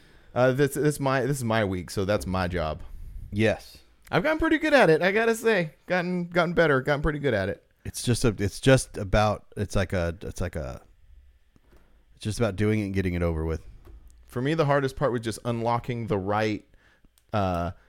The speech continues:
Speaker 1: how, how to put it, like, the right chain of events
Speaker 2: Yeah.
Speaker 1: to, to, like, w-, w-, the
Speaker 2: The
Speaker 1: right
Speaker 2: workflow.
Speaker 1: path, the right workflow, yeah,
Speaker 2: Yeah.
Speaker 1: the right workflow to get it done. And I figured it out, and yeah, and now that we have pretty regularly scheduled teasers.
Speaker 2: Yeah, at least two.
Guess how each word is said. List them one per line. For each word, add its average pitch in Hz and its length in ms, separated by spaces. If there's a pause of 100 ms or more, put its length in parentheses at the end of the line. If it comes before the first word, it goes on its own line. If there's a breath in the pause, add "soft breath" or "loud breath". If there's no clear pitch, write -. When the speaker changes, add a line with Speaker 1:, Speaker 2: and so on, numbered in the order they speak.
(160)
Speaker 1:
how, 107 260
how 101 160
to 95 60
put 101 160
it, - 100
like, 95 160
the 95 80
right 101 260
chain 120 360
of 110 120
events 110 460
Speaker 2:
Yeah. 104 200
Speaker 1:
to, 98 300 (140)
to, 110 160
like, 101 260
w-, 131 300
w-, 113 240
the 127 80
Speaker 2:
The 123 80
Speaker 1:
right 117 220
Speaker 2:
workflow. 147 160
Speaker 1:
path, 131 220 (260)
the 107 80
right 117 360 (220 soft breath)
workflow, 156 560
yeah, 110 160
Speaker 2:
Yeah. 92 60
Speaker 1:
the 110 140
right 117 380
workflow 110 420
to 98 60
get 95 180
it 69 120
done. 73 220
And 95 160
I 90 60
figured 90 340
it 87 100
out, 110 220
and 107 220 (480 soft breath)
yeah, 110 200
and 98 140
now 101 160
that 104 160
we 104 120
have 104 160
pretty 110 260
regularly 104 580
scheduled 110 440
teasers. 131 420 (440)
Speaker 2:
Yeah, 151 380
at 87 140
least 165 220
two. 98 300